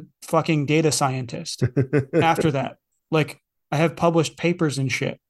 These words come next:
Speaker 1: Like, that never went up there because I just never updated it.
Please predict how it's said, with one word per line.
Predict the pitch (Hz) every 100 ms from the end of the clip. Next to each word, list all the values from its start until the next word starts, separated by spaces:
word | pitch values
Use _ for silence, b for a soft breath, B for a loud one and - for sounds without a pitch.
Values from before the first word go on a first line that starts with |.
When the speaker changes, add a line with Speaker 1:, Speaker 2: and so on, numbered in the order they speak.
| 151
Speaker 1:
Like, | 139 139 - _ -
that | 156 170 _ _ _
never | 165 156 151 156
went | 151 156
up | 156 -
there | 139 -
because | 147 139 135
I | 139
just | 135 120
never | 127 131 135
updated | 143 143 80 - 131
it. | 127